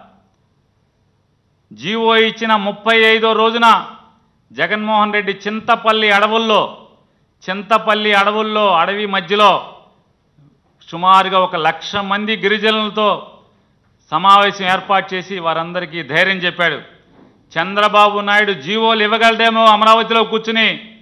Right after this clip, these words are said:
ఈ మన్యంలోకి వచ్చి, "అంగుళం కాదు కదా, మనందరం ఐకమత్యంగా ఉన్న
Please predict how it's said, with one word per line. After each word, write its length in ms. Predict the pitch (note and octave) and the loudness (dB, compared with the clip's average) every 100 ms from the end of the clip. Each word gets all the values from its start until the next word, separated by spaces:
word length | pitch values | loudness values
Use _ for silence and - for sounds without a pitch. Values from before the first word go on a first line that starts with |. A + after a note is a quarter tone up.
| _ _ _ _ | _ _ _ _
ఈ 180 | C#3+ F#3+ | -8 -6
మన్యంలోకి 720 | F#3+ F#3 G#3+ A3+ A#3 A3+ A3 | -4 -2 -2 -2 -2 -2 0
వచ్చి, 640 | A3 A3 A#3+ A#3 F#3+ - - _ _ _ - | -2 -4 -4 -4 -6 -10 -20 _ _ _ -8
"అంగుళం 540 | C3+ F#3+ G#3+ A#3 A3+ | -8 -4 -4 -2 -2
కాదు 300 | G3+ G#3+ A3+ | 0 2 2
కదా, 540 | A3+ A3+ G#3+ F#3+ C3 - - _ _ | 2 2 4 2 -2 -14 -20 _ _
మనందరం 480 | C3 E3 G#3 A3 A3+ | -4 -2 -2 0 2
ఐకమత్యంగా 760 | G#3 A3 A3+ A3 G#3+ A3 G#3+ G#3 | 2 0 0 -2 -2 -4 0 0
ఉన్న 540 | G3+ A3+ A#3 G3 - | 0 2 4 2 -2